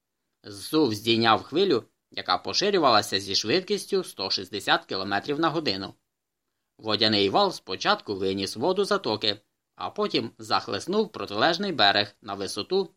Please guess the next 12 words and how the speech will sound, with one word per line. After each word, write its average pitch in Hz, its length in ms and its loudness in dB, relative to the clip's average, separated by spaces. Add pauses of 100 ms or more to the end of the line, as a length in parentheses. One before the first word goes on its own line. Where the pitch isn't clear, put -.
до 110 340 -6
п'ятсот 101 500 -6
двадцяти 98 460 -4
чотирьох 113 440 -4
метрів. 135 440 -2 (840)
Це 104 280 2
була 110 500 2
найграндіозніша 101 1120 0
хвиля 165 480 0
із 104 140 -12
зареєстрованих 113 920 0
людиною. 104 520 0